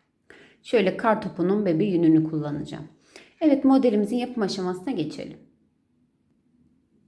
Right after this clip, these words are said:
Öncelikle ilmek çıkarmakla başlıyoruz. Bu şekilde ipi parmağıma doluyorum. Şişimi buradan geçiriyorum ve ipimi atarak şöyle birazcık daha uzun bırakayım.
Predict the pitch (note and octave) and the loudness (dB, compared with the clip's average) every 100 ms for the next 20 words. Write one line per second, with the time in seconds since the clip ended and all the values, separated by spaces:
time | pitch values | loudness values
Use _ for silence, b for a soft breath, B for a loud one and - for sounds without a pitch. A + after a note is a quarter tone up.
0 | _ _ b b b _ - B3+ G3+ F#3 | _ _ b b b _ 2 2 4 -2
1 | - B3+ A3 F#3 E3+ - - F3+ E3+ F3 | -4 -4 -2 -2 -2 -4 -6 -4 -4 -4
2 | A3 E3+ D#3 D#3 - D3 D#3 A3 - F#3 | -4 0 0 0 -4 -6 -6 -8 -6 -6
3 | D3+ D3+ - - F#3 F#3 E3+ D3 C#3+ D3+ | -2 -2 -2 -6 -4 -2 0 0 -2 -2
4 | F3 G3 G3 G3+ - - - D#3+ D3+ F3 | -2 0 -2 -4 -6 -12 -4 0 0 0
5 | E3+ D3+ D3 D#3 F3+ - A3+ F#3+ E3+ F3+ | -6 -6 -4 -4 -6 -8 -6 -2 -2 -2
6 | - B B B B B _ - - D#3+ | -4 B B B B B _ -10 2 4
7 | D#3 D3+ - G3 F#3+ - - - - F3 | 4 -2 -8 -6 -6 -10 -20 -20 -16 -12
8 | D#3 D3+ - _ _ _ _ F#3 D#3 - | -10 -10 -14 _ _ _ _ -6 -4 -6
9 | - - - D#3 - D#3 D#3 D#3 D#3+ D#3+ | -10 -16 -14 -14 -12 -4 0 2 0 -6
10 | - G3+ | -12 -16